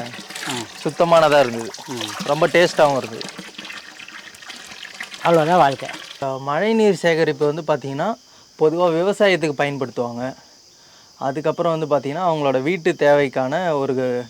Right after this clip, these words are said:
Speaker 2: ஜாமான் விளக்குறதுக்கோ அந்த மாதிரி பயன்படுத்துவாங்க. இந்த காலத்துல வந்து அதை குடிக்கிறதுக்கும் பயன்படுத்துன்றது அரிதாவே போயிடுச்சு. So, நீங்க வந்து அதை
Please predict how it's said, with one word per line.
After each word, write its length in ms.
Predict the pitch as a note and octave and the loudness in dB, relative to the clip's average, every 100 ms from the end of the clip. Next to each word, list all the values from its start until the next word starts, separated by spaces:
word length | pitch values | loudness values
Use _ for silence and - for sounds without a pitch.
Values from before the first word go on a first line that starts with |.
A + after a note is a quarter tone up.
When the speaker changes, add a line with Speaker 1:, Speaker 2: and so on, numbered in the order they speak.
| _ - _ - | _ -20 _ 0
Speaker 2:
ஜாமான் 380 | D3+ D#3+ D3+ C#3 | 2 4 4 2
விளக்குறதுக்கோ 380 | C3 B2+ C3+ | 0 -2 0
அந்த 180 | C#3 C3+ | -2 0
மாதிரி 280 | C#3 C#3 C3 | -2 -2 -2
பயன்படுத்துவாங்க. 680 | C3 B2+ A2+ A#2 A#2 B2 F#3+ - - - | -4 -6 -8 -10 -8 -10 -10 -16 -20 -10
இந்த 240 | E3 G#3 | -2 2
காலத்துல 460 | G3 G#3 A3 G3+ F3+ | 6 8 6 4 4
வந்து 200 | E3+ G3+ | 4 2
அதை 240 | F#3+ D3+ - | 2 2 0
குடிக்கிறதுக்கும் 640 | F#3+ G3+ G3+ F#3 G3 F3 | -2 2 2 4 0 4
பயன்படுத்துன்றது 680 | E3 E3 D3+ C3+ D3+ C3+ C#3+ | 2 4 -2 0 0 0 -2
அரிதாவே 560 | E3+ C#3+ E3+ E3 D#3 D3 | 2 2 2 4 4 4
போயிடுச்சு. 380 | C#3+ C3 - - _ _ _ _ - | 0 0 -6 -20 _ _ _ _ -2
So, 100 | D#3 | 0
நீங்க 320 | F#3 G#3 F#3+ | 0 2 2
வந்து 500 | F3+ F#3+ A3+ G#3+ F#3 | 2 4 6 8 6
அதை 180 | C#3+ | 4